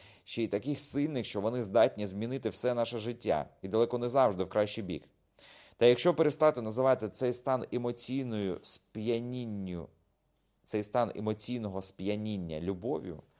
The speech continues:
життя спрощується відразу в кількох аспектах. Насамперед знижується градус напруженості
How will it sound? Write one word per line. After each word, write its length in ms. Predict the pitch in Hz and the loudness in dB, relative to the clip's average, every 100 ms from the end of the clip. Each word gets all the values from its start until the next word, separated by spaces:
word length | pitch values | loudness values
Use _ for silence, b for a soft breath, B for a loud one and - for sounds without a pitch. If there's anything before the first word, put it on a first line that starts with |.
| b | b
життя 340 | 107 123 160 196 | -10 -6 -2 -2
спрощується 640 | - 185 190 - 160 151 | -2 -2 -2 -2 -8 -8
відразу 400 | 139 139 165 151 | -8 -4 -4 -4
в 60 | 127 | -6
кількох 360 | 131 127 151 143 | -10 -6 -6 -6
аспектах. 480 | - - - - - _ _ b b b b | -8 -8 -8 -12 -20 _ _ b b b b
Насамперед 560 | 113 127 175 190 185 147 | -4 2 2 2 0 0
знижується 540 | 107 123 135 143 127 | -4 -4 -2 -4 -4
градус 380 | 101 92 113 113 | 2 4 4 0
напруженості 800 | 113 104 98 90 98 101 - | -4 -2 -4 -4 -6 -8 -12